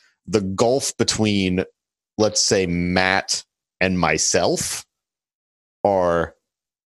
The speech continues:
leagues. And, like, when you get down to, like, the raw, like, what a person can do, the resistance isn't as big of a deal as, like, the output.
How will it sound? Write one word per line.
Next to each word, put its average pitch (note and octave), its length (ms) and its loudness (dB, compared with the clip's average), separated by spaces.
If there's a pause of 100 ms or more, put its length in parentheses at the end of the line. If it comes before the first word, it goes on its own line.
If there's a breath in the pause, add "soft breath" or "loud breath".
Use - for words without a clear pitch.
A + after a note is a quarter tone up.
leagues. F2 680 -4
And, B2 140 2
like, A2+ 240 2
when A#2 180 0
you A#2+ 120 2
get B2+ 200 2
down A#2 200 2
to, G#2+ 60 4
like, F#2 300 0
the F#2+ 100 2
raw, F#2 520 2
like, E2+ 240 0
what F2+ 240 0
a F2+ 60 0
person F#2 400 -2
can F2 180 -6
do, E2+ 280 -2 (600 soft breath)
the A#2 120 2
resistance D3 840 -2
isn't A2+ 340 -2 (180)
as G2 260 0
big G2 200 -2
of F#2+ 80 0
a F#2 60 0
deal F#2 220 0
as, E2+ 160 -2
like, E2 180 -4 (520)
the E2 200 -4
output. - 480 -4